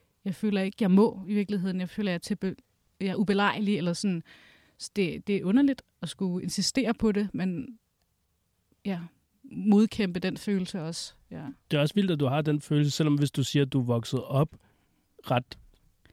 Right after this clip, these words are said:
Speaker 2: quote-unquote dansk, at I har spist svinekød og sådan nogle ting. Så, så på den måde har I måske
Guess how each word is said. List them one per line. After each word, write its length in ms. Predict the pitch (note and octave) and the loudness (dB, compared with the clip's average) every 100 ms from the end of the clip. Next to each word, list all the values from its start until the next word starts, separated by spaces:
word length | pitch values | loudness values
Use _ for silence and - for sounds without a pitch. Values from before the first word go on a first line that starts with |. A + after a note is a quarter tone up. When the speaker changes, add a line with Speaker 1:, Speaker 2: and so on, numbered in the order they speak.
| _ - | _ 0
Speaker 2:
quote-unquote 640 | C#3 C3 C#3 C#3 C3 B2 - | 4 4 2 2 2 0 -4
dansk, 420 | B2 - - - - | -4 -4 -8 -8 -4
at 120 | C3+ | -2
I 100 | C3 | 2
har 80 | C3 | 0
spist 300 | - C3+ - | 2 -2 0
svinekød 500 | C#3+ C3+ C#3+ - C#3 | 0 2 2 2 -2
og 100 | A#2 | 0
sådan 80 | C3+ | -2
nogle 120 | A#2+ | -4
ting. 240 | - C3+ | -4 -6
Så, 120 | B2+ C3 - | -4 -6 -6
så 140 | - B2+ - | -8 -4 -2
på 60 | |
den 180 | B2+ D3+ | 0 2
måde 180 | D3 C3 | 2 2
har 80 | B2+ | 2
I 80 | |
måske 440 | B2 B2+ - C#3 | 2 0 0 -2